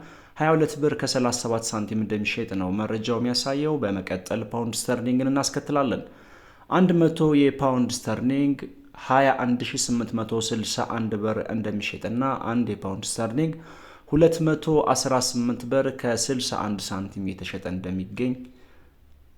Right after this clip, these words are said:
በሀገራችን ኢትዮጵያ ያለውን የጥቁር ገበያና ጥቁር ገበያ መረጃ እየዘገበ የሚያደርሰን ድረገጽ በዚህ መልኩ አስፍሮት አግኝተናል። በመቀጠል በዓለማችን በምንዛሬ መጠኗ አንደኛ ደረጃ ላይ የተቀመጠችውና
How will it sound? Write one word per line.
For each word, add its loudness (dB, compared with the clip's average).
በሀገራችን -6
ኢትዮጵያ -12
ያለውን -8
የጥቁር -12
ገበያና -8
ጥቁር -14
ገበያ -6
መረጃ -8
እየዘገበ -8
የሚያደርሰን -8
ድረገጽ -8
በዚህ -8
መልኩ -12
አስፍሮት -8
አግኝተናል። -10
በመቀጠል -4
በዓለማችን 4
በምንዛሬ 0
መጠኗ -4
አንደኛ 0
ደረጃ -6
ላይ -6
የተቀመጠችውና -6